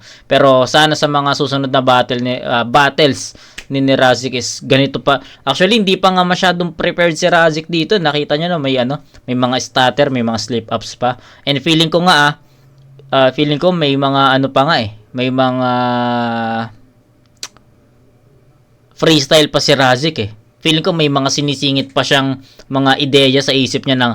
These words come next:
ngayon lang pumasok. So, feeling ko ganon. Kasi hindi niya, hindi niya maispit ng tuloy-tuloy yung ano niya, sulat niya. So, feeling ko may mga sinisingit siya na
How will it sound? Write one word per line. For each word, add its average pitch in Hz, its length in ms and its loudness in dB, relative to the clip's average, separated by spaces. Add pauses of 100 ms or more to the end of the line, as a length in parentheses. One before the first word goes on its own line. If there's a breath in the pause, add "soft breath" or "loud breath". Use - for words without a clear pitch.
(140)
ngayon 131 320 2
lang 131 80 0
pumasok. 131 640 0 (240 soft breath)
So, 110 160 -8
feeling 147 240 0
ko 143 160 2
ganon. 123 320 2
Kasi 139 320 2 (240 loud breath)
hindi 156 260 0
niya, 151 400 4
hindi 170 220 0
niya 190 240 0
maispit 170 480 -4
ng 160 80 0
tuloy-tuloy 143 560 2
yung 131 160 -2
ano 120 160 -2
niya, 107 160 -6
sulat 110 320 -2
niya. 101 160 -8
So, 113 80 -6
feeling 143 320 -4
ko 143 80 0
may 131 160 -2 (240 loud breath)
mga 135 160 0
sinisingit 123 640 -2
siya 127 240 0 (400)
na 117 140 -2